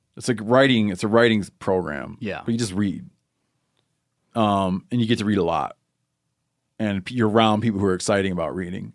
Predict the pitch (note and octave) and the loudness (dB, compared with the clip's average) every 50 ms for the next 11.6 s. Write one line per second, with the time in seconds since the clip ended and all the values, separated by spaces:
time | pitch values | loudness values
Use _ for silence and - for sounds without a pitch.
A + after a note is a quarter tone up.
0 | - - G#2+ F2+ B2+ B2+ A#2+ B2 B2 B2 A#2+ A#2+ - - _ _ _ _ - - | -10 -10 -8 -4 0 2 4 4 6 4 4 2 2 -2 _ _ _ _ -20 -6
1 | - - D3+ D3+ D#3 D3+ D3+ D#3 E3 D#3 C3+ G#2+ G#2+ A#2+ B2+ C3 C3+ D3 D3 D3 | 0 2 2 4 4 6 6 6 6 6 4 2 2 2 4 4 4 2 2 -2
2 | - - - A2+ A#2 A#2 A2+ A#2 C3 C3 - _ _ _ _ _ _ _ _ _ | -6 -2 0 2 4 6 6 6 4 2 0 _ _ _ _ _ _ _ _ _
3 | _ _ _ _ _ _ _ - A2 G#2 - A#2 A2 G#2+ G#2+ A#2 A2 G#2 G#2 A#2 | _ _ _ _ _ _ _ -6 -6 -4 -2 -2 0 2 2 2 2 2 4 4
4 | A#2+ A2+ G#2+ G2+ F#2+ - - _ - B2 A#2 G#2 G2 G2 G#2 G#2 - - G#2 - | 4 4 4 0 -8 -16 -16 _ -6 -4 -2 -2 -2 -2 -4 -6 -6 -8 -8 -8
5 | F#2 F2+ - - - - G#2+ A2 A#2 A2+ - - - - - _ _ - - - | -10 -16 -16 -20 -20 -16 -10 -8 -8 -8 -8 -10 -18 -20 -20 _ _ -6 0 2
6 | A#2+ A#2 A2 G#2 A2+ A2 G2+ G#2 F#2 - A#2+ A2 G#2 - - A#2+ A2+ G#2+ A2 A2 | 4 4 4 4 2 2 2 0 -2 0 0 0 0 0 0 0 2 2 4 4
7 | A2+ B2+ B2 - _ _ _ _ _ _ _ _ _ - C3 B2+ B2 B2 A#2+ A#2 | 4 2 0 -4 _ _ _ _ _ _ _ _ _ 2 4 6 6 6 6 6
8 | A2+ G#2+ G#2 - - - C#3+ C#3 C#3 B2+ A#2 B2+ B2 A#2+ A#2+ A#2 A2+ G#2+ - - | 4 2 0 -4 -4 2 4 4 6 6 6 4 4 6 4 4 4 2 0 -2
9 | - - A#2+ A#2 A#2+ A#2 - - C3+ C3 C#3 C#3 C3+ _ _ _ _ _ _ _ | -2 0 2 2 2 2 2 2 2 2 2 0 -2 _ _ _ _ _ _ _
10 | _ _ _ _ _ _ _ _ _ _ _ _ _ _ _ _ _ _ _ _ | _ _ _ _ _ _ _ _ _ _ _ _ _ _ _ _ _ _ _ _
11 | _ - A#2+ A2+ A2 G#2 G#2 G2 F2+ F2 - | _ 2 4 4 4 4 2 0 -4 -8 -14